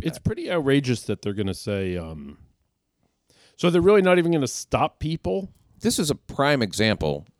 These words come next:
Speaker 2: of why they need to at least keep stopping and, and, and saying, "Hey,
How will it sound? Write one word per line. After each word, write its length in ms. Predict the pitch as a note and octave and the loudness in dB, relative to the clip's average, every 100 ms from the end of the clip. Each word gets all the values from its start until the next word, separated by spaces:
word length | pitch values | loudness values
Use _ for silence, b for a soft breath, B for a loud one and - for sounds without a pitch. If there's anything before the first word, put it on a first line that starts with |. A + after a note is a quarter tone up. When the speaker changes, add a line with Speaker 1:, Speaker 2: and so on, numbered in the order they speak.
| - | -2
Speaker 2:
of 160 | F2+ | -2
why 400 | D#2+ F2 G2+ G2+ | 0 2 4 4
they 180 | F2+ F#2 | 4 0
need 300 | E2+ G2 F#2+ | 0 -2 -4
to 240 | - F2+ D#2 - _ _ _ | -4 -4 -6 -10 _ _ _
at 180 | F#2+ D#2+ | -4 -2
least 400 | G2 G2 F2 - | 0 0 -2 -10
keep 280 | - G2 - | -10 -8 -8
stopping 480 | - A2 A#2 - E2+ | -2 2 2 2 -4
and, 80 | E2 | -4
and, 280 | F2+ G2 F#2 | -2 -2 -2
and 140 | F#2 | -2
saying, 260 | - G2 F#2 | -2 -2 -2
"Hey, 300 | B2+ E2 | -2 -2